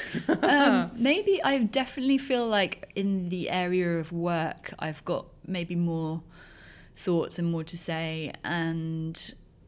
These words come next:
Speaker 2: um, yes, also something more around femininity and people's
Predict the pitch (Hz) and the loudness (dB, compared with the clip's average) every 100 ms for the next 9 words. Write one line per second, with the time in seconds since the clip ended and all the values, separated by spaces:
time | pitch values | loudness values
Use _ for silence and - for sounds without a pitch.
0 | - 170 165 170 170 170 160 165 - - | -6 -2 -2 -2 -4 -4 -6 -10 -20 -20
1 | - - - - - - - - - - | -20 -20 -20 -20 -16 -12 -12 -14 -20 -20
2 | - - - - - - 247 262 220 - | -20 -20 -20 -20 -16 -4 0 0 0 -4
3 | - 254 269 247 - - 247 214 202 208 | -4 -2 -2 -2 -4 -2 -2 -2 -4 -2
4 | 202 196 196 196 196 196 196 202 190 190 | -2 -2 0 -2 -2 -2 -2 -2 -2 -2
5 | 180 180 175 - - - - 202 185 180 | -2 -2 -4 -8 -14 -16 -8 -4 -2 -2
6 | 185 185 180 - 175 165 170 170 - 175 | 0 -2 -4 -6 -4 -2 -2 -4 -4 -6
7 | 175 175 165 160 156 - - | -4 -2 -2 -2 -2 0 -2